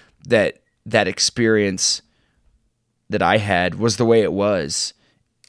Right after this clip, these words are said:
and relatively low stress to some of the things I saw across the world.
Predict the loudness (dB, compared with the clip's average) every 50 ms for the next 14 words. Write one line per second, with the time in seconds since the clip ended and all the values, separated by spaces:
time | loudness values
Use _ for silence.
0 | _ -6 -4 -2 -2 0 -2 -2 0 4 6 6 6 6 4 0 -2 -2 0 2
1 | 4 2 2 2 0 -2 0 0 -2 -2 -2 -2 -2 -2 -2 -2 -4 -4 -4 -4
2 | -4 -4 -4 -4 -2 -2 0 2 0 0 0 -2 -4 -4 -4 -4 -6 -6 -6 -4
3 | -2 -2 -2 -2 -4 -6